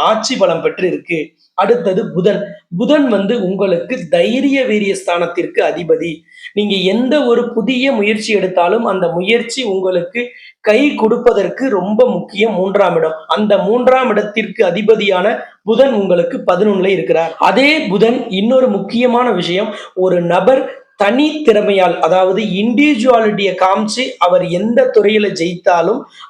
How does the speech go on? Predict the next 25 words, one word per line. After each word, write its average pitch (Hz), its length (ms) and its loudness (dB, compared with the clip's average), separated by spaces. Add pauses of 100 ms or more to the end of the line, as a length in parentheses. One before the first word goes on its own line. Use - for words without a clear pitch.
(120)
அதற்கு 214 380 0 (120)
முக்கியமாக 226 800 0
சப்போர்ட் 190 380 2
பண்ணக்கூடிய 175 520 -2 (120)
கிரகம் 175 340 2 (380)
புதன். 185 280 2 (360)
ஒருத்தர் 165 260 -2 (140)
படிப்புல 233 500 0 (180)
சிறந்து 220 440 2
விளங்கணும், 175 440 0 (160)
நினைவாற்றல் 240 720 2
பெரிய 208 320 0
அளவுல 185 340 0
இருக்கணும் 180 380 -4 (220)
அப்படின்னா 185 400 0
அவங்களுக்கு 175 440 -2
எல்லாமே 185 360 0 (420)
புதன் 247 320 2
வந்து 175 180 -2 (120)
சிறப்பாக 185 500 2
இருக்கணும். 165 320 0 (140)
அப்படிப்பட்ட 226 720 2 (440)
புதன் 233 260 4 (100)
வந்து 180 180 0 (100)
உங்களுக்கு 185 460 0